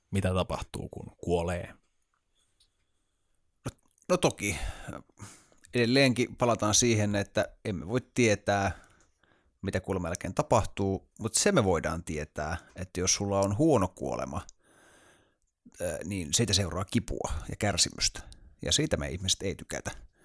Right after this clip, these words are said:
Speaker 2: Ja, ja se, se varmasti monia kuolemassa ehkä pelottaa enemmänkin kuin se jonnekin tuntemattomaan paikkaan siirtyminen tai totaalinen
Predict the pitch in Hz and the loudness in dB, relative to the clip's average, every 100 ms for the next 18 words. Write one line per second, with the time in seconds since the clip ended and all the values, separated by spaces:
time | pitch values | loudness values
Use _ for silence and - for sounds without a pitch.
0 | - - - _ _ - 78 - 92 82 | -20 -20 -20 _ _ -4 -4 -4 -2 0
1 | 98 82 - 117 107 101 95 - 107 _ | 2 2 4 4 4 2 2 0 -2 _
2 | _ _ _ - 123 107 104 107 104 98 | _ _ _ -8 -2 2 4 4 4 2
3 | 95 - 113 107 101 95 101 - 104 - | 0 -2 2 4 4 4 2 2 2 0
4 | - 104 - 143 139 - - 110 131 175 | -4 -2 2 4 2 0 2 4 6 6
5 | 117 95 90 85 - 76 87 92 80 78 | 6 4 2 -2 -6 -6 -6 -6 -2 2
6 | 87 90 - - - - 87 - 95 - | 2 0 -6 -20 -12 -6 -4 -4 -8 -4
7 | 104 95 90 92 - 92 87 82 90 _ | -2 0 0 -2 -2 -2 -2 -2 -6 _
8 | _ _ - 95 - - 92 92 107 95 | _ _ 0 2 0 -2 2 4 4 2
9 | 90 90 82 78 80 - 90 82 80 - | 0 -2 -4 -4 -6 -4 -2 -2 -4 -4
10 | 95 87 82 85 85 | 0 0 0 -2 -6